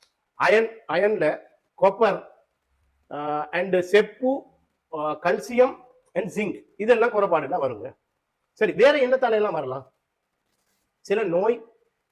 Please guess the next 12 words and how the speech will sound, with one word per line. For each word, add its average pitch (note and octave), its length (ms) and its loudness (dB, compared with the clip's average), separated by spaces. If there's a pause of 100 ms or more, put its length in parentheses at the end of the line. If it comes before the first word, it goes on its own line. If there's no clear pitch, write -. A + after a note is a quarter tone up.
(280)
தைராய்ட்ஸ் F3+ 400 0
நோய், F3 380 -8 (520)
autoimmune F#3 540 4
டிசீஸ், G#3+ 480 -12
விட்டிலுக்கு A#3 360 -2
அந்த G#3 120 0
வெள்ளை, C#4 300 2 (100)
வெள்ளை C4+ 300 2
தோலெல்லாம் C4+ 600 4
வெள்ளையாகுமே, A#3 480 2
அவங்களுக்கு A3+ 500 0
already B3 260 -2